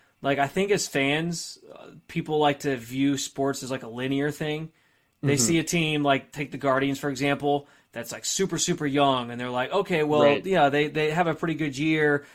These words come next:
Speaker 1: So the next natural step is, well, they go a little further in the playoffs." And I think to talk about that team briefly, like, we saw the opposite of that this year. Like, they, they were maybe
Speaker 2: Yeah.
Speaker 1: a little bit ahead of schedule in, in twenty twenty-two.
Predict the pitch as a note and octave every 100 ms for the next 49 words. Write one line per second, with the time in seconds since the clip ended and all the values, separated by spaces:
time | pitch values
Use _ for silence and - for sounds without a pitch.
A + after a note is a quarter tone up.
0 | _ - D3 D3+ E3 C#3+ C#3+ D#3+ F#3+ E3
1 | C3+ - A#2+ A#2 A2+ B2 C3 C3 B2 C#3
2 | C3+ C3+ - C#3 B2+ A#2 F3 C#3 - C3
3 | C#3 D#3+ - _ _ _ _ _ A2+ D3
4 | B2 - C#3 F3+ F3 C3+ D#3 B3 B2+ C#3
5 | C3 B2+ E3 C#3 - D3+ C#3 C3 F3 F3
6 | D3+ B2 A#2 A#2+ - A2 G#2 A2+ C#3 D3
7 | C3+ E3 E3 D#3+ D#3 D3 C#3 D#3+ D3+ C#3+
8 | C#3+ B2 - D3 C#3+ B2 B2 C3 C3+ B2
9 | C#3+ C3 C3+ A#2+ E3 D#3